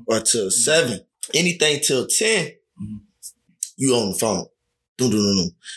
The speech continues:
Speaker 1: Like, you can get dressed fresh, fresh out the shop. Like, once you leave the gym, get straight in the shower, keep your clothes on and wait until it's time to leave at ten o'clock, and you on it. When you get off at nine o'clock,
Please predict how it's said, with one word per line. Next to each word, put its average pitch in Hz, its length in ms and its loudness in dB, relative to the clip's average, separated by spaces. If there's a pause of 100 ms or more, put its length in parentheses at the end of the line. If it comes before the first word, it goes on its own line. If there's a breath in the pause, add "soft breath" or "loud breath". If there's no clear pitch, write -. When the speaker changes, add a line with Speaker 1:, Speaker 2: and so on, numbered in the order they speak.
(120)
Speaker 1:
Like, 107 180 -2
you 214 100 2
can 170 140 2
get 117 180 0
dressed 175 360 0
fresh, 120 280 0
fresh 127 240 0
out 98 140 -2
the 95 60 -6
shop. 180 420 0
Like, 113 280 0
once 139 280 0
you 220 80 2
leave 180 160 2
the 135 80 -2
gym, 175 240 2
get 127 80 -2
straight 151 160 2
in 143 60 0
the - 40 -4
shower, 214 220 0
keep - 220 -6
your 240 120 0
clothes 240 380 0
on 131 180 -2
and 117 100 0
wait 135 200 2
until 127 260 0
it's 135 140 0
time 135 160 0
to 117 60 0
leave 123 260 2
at - 100 0
ten 120 140 0
o'clock, 156 380 0
and 107 100 0
you 117 140 2
on 131 180 2
it. - 80 -12 (580 loud breath)
When 101 140 -6
you 127 120 0
get 123 180 0
off 208 340 0 (560 soft breath)
at - 100 -12
nine 113 200 0
o'clock, - 560 0